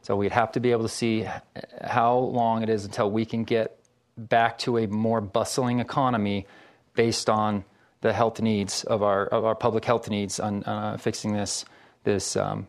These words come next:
coronavirus and the threat that it, that it exists. I, I, I, we're getting along. We've got companies working. I, I, I'm hopeful we don't have to have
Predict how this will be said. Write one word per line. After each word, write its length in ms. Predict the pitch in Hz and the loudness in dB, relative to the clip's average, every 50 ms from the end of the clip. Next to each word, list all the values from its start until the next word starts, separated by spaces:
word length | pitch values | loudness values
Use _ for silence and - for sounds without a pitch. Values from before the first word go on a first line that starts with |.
| _ _ _ | _ _ _
coronavirus 640 | - - 117 110 107 101 90 92 95 92 92 - - | -2 0 0 2 2 2 2 0 0 0 -2 -4 -4
and 100 | 101 98 | -2 -2
the 60 | 95 | -4
threat 280 | 92 - - 104 98 - | -2 0 0 0 0 0
that 120 | 107 101 104 | -2 -2 -2
it, 120 | 98 - | -2 -2
that 140 | - 110 107 | 0 0 0
it 100 | 107 101 | 0 -2
exists. 440 | 104 98 104 107 113 120 - - - - - - - - - - _ - | -2 0 0 0 0 0 -2 -8 -14 -20 -20 -20 -20 -20 -20 -20 _ -12
I, 240 | - - - - - - _ _ _ _ _ _ _ _ _ _ _ - - | -12 -10 -12 -12 -16 -20 _ _ _ _ _ _ _ _ _ _ _ -4 -2
I, 80 | - - - - - _ _ _ _ _ _ _ _ _ - | -2 -2 -4 -10 -14 _ _ _ _ _ _ _ _ _ 0
I, 120 | - 127 123 - - | 2 2 0 0 0
we're 120 | 139 113 | -2 0
getting 240 | 98 131 131 143 143 | 2 2 2 4 4
along. 340 | 123 117 135 139 - 98 - - - _ _ | 2 2 2 2 0 -2 -6 -12 -20 _ _
We've 160 | - 127 107 - | -4 -2 2 4
got 200 | 151 143 - - | 4 2 2 2
companies 340 | 151 147 123 139 131 104 | -2 0 0 0 0 2
working. 380 | 101 117 127 - - - - - - - - - | 2 0 0 0 -2 -10 -12 -12 -16 -10 -2 0
I, 260 | 117 120 127 135 - - | 2 2 2 2 2 2
I, 120 | 113 - - | 0 2 2
I'm 140 | 123 131 131 | 2 0 2
hopeful 340 | - - 165 160 - 165 131 | 2 0 0 2 2 0 2
we 100 | 120 117 | 2 0
don't 280 | 104 - 123 127 - | 2 2 0 0 0
have 180 | - 135 117 - | 0 -2 -2 -2
to 80 | - - | -2 -6
have 360 | - 107 104 98 92 - | -2 -2 -2 -2 -2 -6